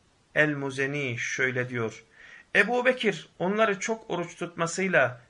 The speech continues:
ve çok namaz kılmasıyla geçmedi. Fakat kalbine yerleşen bir şeyle geçti." İmanında samimi olanlar bu kelimeyi söyleyip ilim,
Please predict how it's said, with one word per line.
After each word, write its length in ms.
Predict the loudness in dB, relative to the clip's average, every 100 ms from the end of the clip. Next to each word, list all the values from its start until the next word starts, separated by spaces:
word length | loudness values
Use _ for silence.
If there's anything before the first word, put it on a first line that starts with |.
| -2
ve 260 | 4 4 4
çok 300 | -4 -6 -2
namaz 340 | 0 0 -2
kılmasıyla 920 | -4 -2 0 -2 0 2 6 4 4 -8 -10
geçmedi. 720 | -2 -2 -2 -6 -6 -8 -10 -14 _ _ _ _
Fakat 460 | -4 0 0 0 -4 _ _ _
kalbine 560 | -4 2 2 0 -2 -2
yerleşen 760 | -2 -2 -2 -4 -2 -4 -4
bir 140 | -4 -4
şeyle 540 | -4 -4 -2 -2 -2
geçti." 580 | -4 -8 -10 -12 -10 -12 -16 _ _ _ _ _ _ _ _ -20 -20 _ _ _ _ _
İmanında 640 | 2 4 6 4 4 2 0
samimi 440 | 0 0 2 2
olanlar 500 | 0 0 0 0 -2 -12 _ _ _ -8
bu 260 | -4 -4
kelimeyi 600 | 0 2 2 2 4 2
söyleyip 600 | 0 2 2 4 0 -2 -10 _ _ _ _ _ _ _ _ -4
ilim, 520 | 0 2 2 0